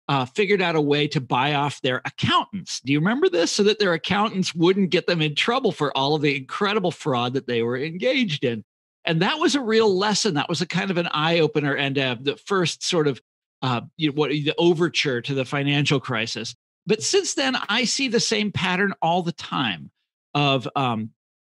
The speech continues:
and then the, oh, and then of course the, the, one, the most important sort of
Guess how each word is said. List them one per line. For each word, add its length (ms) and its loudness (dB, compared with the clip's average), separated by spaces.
and 80 4
then 120 4
the, 160 4
oh, 160 6
and 100 4
then 120 4
of 120 -2
course 240 2
the, 220 -2
the, 180 2
one, 300 -2
the 80 4
most 340 0
important 600 -2
sort 180 0
of 100 -6